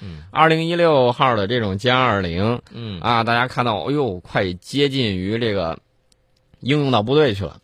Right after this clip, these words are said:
Speaker 1: 嗯。
Speaker 2: 啊，就觉得这个太科幻了。除了这个歼二零之外，还有一系列的，包括这个歼三幺啊，包括其他的，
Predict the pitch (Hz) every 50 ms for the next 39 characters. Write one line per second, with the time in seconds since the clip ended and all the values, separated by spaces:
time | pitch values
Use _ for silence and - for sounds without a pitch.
0 | _ _ - 117 110 101 87 98 104 113 117 104 92 95 101 110 113 107 117 104
1 | 90 78 80 82 - - - - - 104 101 - - 120 107 110 117 104 82 73
2 | - - _ _ _ _ _ _ - - 139 151 180 190 180 160 147 139 127 107
3 | 101 92 85 82 - - - - 139 139 135 131 123 107 87 82 80 85 90 104
4 | 104 120 120 120 113 82 73 - - - 101 113 110 95 87 85 90 95 110 117
5 | - - 117 95 80 78 90 87 104 110 113 107 95 82 85 87 98 95 82 85
6 | - 107 104 104 107 107 101 104 110 110 107 110 107 95 85 85 95 104 101 92
7 | 82 85 - - 98 110 - 120 131 127 98 76 -